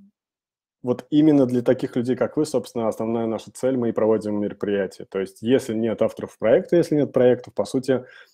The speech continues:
а, немножко невозможно провести, да, как бы хакатон. Поэтому это основ-, основная часть.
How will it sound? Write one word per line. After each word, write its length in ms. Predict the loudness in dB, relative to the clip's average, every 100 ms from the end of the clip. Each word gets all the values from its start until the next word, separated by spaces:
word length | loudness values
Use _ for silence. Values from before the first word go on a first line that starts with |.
| _
а, 180 | -4 -2
немножко 840 | 0 -2 -4 -2 2 4 2 0 -4
невозможно 480 | 0 0 2 0 -2
провести, 380 | -4 -4 -6 -8
да, 560 | 0 2 4 4 2 -2
как 180 | -4
бы 80 | -8
хакатон. 540 | -12 -8 -6 -6 -8 -14 _ _ _ _
Поэтому 500 | 2 2 2 0 0
это 160 | 0 -2
основ-, 460 | -2 -2 -2 -4 -4
основная 440 | -6 -2 -2 -2
часть. 420 | 2 2 2 -6